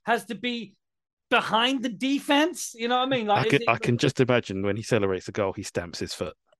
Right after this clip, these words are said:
Speaker 1: Of course he does.
Speaker 2: <laughs>
Speaker 1: Knob
Speaker 2: Just
Speaker 1: in
Speaker 2: like
Speaker 1: his
Speaker 2: his,
Speaker 1: hand.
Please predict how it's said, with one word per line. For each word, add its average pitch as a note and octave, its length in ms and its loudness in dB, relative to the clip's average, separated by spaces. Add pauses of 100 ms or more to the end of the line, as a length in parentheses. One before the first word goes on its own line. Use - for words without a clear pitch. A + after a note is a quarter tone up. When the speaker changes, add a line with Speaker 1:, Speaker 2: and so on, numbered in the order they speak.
(220)
Speaker 1:
Of - 60 -20
course A#3 180 -2
he F#3+ 80 -8
does. D3 400 -8
Speaker 2:
<laughs> - 640 -12
Speaker 1:
Knob A3+ 320 2
Speaker 2:
Just A3 120 2
Speaker 1:
in A3 80 0
Speaker 2:
like A3 80 4
Speaker 1:
his G3+ 100 -2
Speaker 2:
his, G#3+ 80 6
Speaker 1:
hand. F3 340 -2